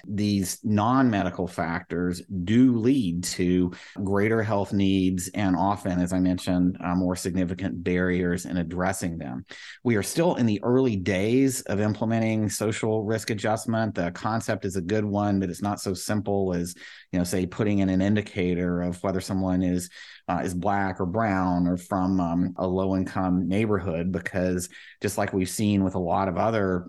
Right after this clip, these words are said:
analytic tools, um, if you're measuring things like the impact of, of these characteristics on healthcare spending, you're not just picking up the impact of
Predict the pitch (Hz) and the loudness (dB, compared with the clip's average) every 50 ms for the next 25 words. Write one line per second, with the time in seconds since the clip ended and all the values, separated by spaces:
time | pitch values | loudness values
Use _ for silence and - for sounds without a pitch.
0 | - _ - 95 92 90 85 87 107 131 143 113 - - - - 95 87 85 85 | -12 _ -2 0 0 2 2 2 2 2 2 0 -2 -4 -8 -4 -2 0 0 0
1 | 85 87 92 95 - - - - - - _ - 90 95 92 92 90 92 92 98 | 0 0 0 -2 -6 -10 -14 -20 -20 -20 _ -4 -2 0 2 2 2 2 2 0
2 | - 92 95 - 104 101 98 98 104 110 110 107 104 98 101 98 - 101 92 92 | -2 -4 -4 -2 0 2 2 2 2 2 0 0 0 0 0 0 0 0 0 0
3 | 98 92 104 95 92 92 90 92 98 101 98 - - 101 95 92 95 95 - - | 0 0 -2 -4 -2 -2 -2 0 2 0 0 0 -2 0 0 0 -2 -4 -4 -4
4 | 104 90 85 87 92 90 90 90 - - _ - - 92 87 87 85 87 98 104 | -4 -4 -2 -4 -6 -6 -8 -10 -10 -14 _ -4 -2 0 0 -2 -4 -6 -4 -2
5 | 101 95 87 - - - 104 92 90 - 101 92 92 98 98 - - 95 87 87 | -2 -2 -2 -4 -4 -2 -2 -2 -2 -4 -4 -2 -2 -2 -2 -2 -4 -4 -4 -4
6 | - - 95 87 90 90 87 90 90 - - - - - - - 101 101 - - | -4 -4 -2 0 0 2 2 0 0 -2 -8 -18 -18 -10 -2 -2 -2 -2 -2 -2
7 | - 101 90 90 - - - 143 147 139 110 95 85 87 92 90 - - 104 107 | -2 -2 -2 -2 -4 -2 0 2 2 2 2 0 0 0 0 0 0 0 0 2
8 | 110 107 90 92 101 90 - - - - 139 - - 110 101 92 90 90 - - | 2 2 0 -2 -6 -6 -8 -12 -4 -4 -4 0 0 0 2 2 0 0 -2 -2
9 | 98 92 92 98 98 92 - - 98 92 95 92 - - 98 87 85 85 82 | -2 0 2 2 0 0 -2 -2 -2 -2 -2 -2 -4 -4 -4 -2 -2 -4 -6